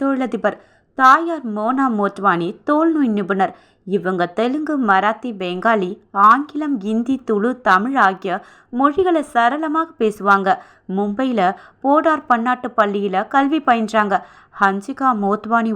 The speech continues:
ஒரு இந்திய நடிகையும் முன்னாள் குழந்தை நடிகையும் ஆவாங்க. ஹன்சிகா மோத்வானி வெண்ணையில் செஞ்ச பொம்மை போல இருக்கும். ஹன்சிகா மோத்வானியின் உண்மையான பெயர் ஹன்சிகா பிரதீப் மோத்வானி. இவங்க சினிமாவிற்கு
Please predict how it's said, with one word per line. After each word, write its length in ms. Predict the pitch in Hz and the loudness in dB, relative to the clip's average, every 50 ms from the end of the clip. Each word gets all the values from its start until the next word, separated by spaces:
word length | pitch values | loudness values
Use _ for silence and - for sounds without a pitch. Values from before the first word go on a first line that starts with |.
| 196 | -2
ஒரு 100 | 190 185 165 165 196 | -2 -2 -2 -2 -2
இந்திய 260 | 202 214 220 277 277 277 240 208 | -2 -2 -2 -2 -2 -2 0 0
நடிகையும் 500 | 190 185 180 208 240 220 185 170 180 196 - - - - _ - 190 190 | 0 -2 -2 -2 -4 -4 -2 -4 -4 -6 -8 -14 -20 -16 _ -4 0 0
முன்னாள் 460 | 208 220 233 269 330 339 339 330 - | 0 2 2 2 2 0 0 0 0
குழந்தை 320 | 277 254 262 269 269 302 285 254 240 | 0 0 0 0 0 0 0 0 0
நடிகையும் 480 | 226 214 202 220 208 214 202 269 339 311 277 | 0 0 0 -2 -2 0 0 2 4 6 6
ஆவாங்க. 340 | 254 254 262 262 247 233 240 214 - - - - - _ _ - | 6 6 4 4 4 2 0 -2 -4 -6 -14 -20 -20 _ _ 0
ஹன்சிகா 440 | 202 208 208 220 - 349 330 339 320 285 233 | 0 0 0 -2 -4 -6 -4 -2 -2 -2 -2
மோத்வானி 540 | 226 226 220 220 214 214 220 208 196 196 202 233 240 233 | -2 -4 -4 -4 -2 0 2 2 2 2 -2 -4 -2 0
வெண்ணையில் 480 | 220 208 208 226 269 294 302 294 277 - | 0 0 2 0 0 0 0 -2 -2 -4
செஞ்ச 240 | 269 233 208 226 208 180 180 | -4 -4 -4 -4 -4 -2 -2
பொம்மை 280 | 196 196 196 214 254 262 254 - | -2 -2 0 -2 -2 -4 -2 -2
போல 220 | 254 240 220 214 202 185 190 | -2 0 0 0 0 0 -2
இருக்கும். 380 | 180 175 - 180 175 185 220 - - - - - _ - | -2 -4 -4 -4 -2 -2 -2 -4 -6 -16 -20 -10 _ 0
ஹன்சிகா 440 | 175 180 190 196 - 320 - 339 320 277 226 | 0 0 0 -4 -10 -10 -6 -4 -4 -4 -4
மோத்வானியின் 600 | 214 208 208 214 202 208 196 190 202 190 175 170 160 | -4 -6 -6 0 2 2 2 4 2 0 -2 -2 -2
உண்மையான 440 | 175 170 175 180 185 185 185 208 254 311 - - | -2 -2 -2 -2 0 4 4 4 2 0 -4 -6
பெயர் 240 | 208 185 170 165 - - - - - _ - 262 | -4 -4 -4 -4 -6 -10 -16 -20 -20 _ 2 2
ஹன்சிகா 520 | 254 269 285 285 - - 339 - - 339 339 339 - | 2 2 2 -4 -8 -10 -8 -4 -2 -2 -2 -2 0
பிரதீப் 400 | 254 240 226 233 339 339 - - 220 | 0 0 2 2 0 0 0 0 0
மோத்வானி. 480 | 214 214 208 - 196 208 202 202 208 - - - _ _ _ - 180 196 | 2 2 0 2 4 4 4 4 2 -4 -10 -18 _ _ _ -4 -2 -2
இவங்க 260 | 170 190 196 180 170 175 - - - | 0 0 0 2 0 0 0 -2 -4
சினிமாவிற்கு 680 | 254 247 262 311 330 349 349 339 339 - 285 - 262 | -4 -4 -2 0 0 0 0 0 -2 -6 -6 -4 -6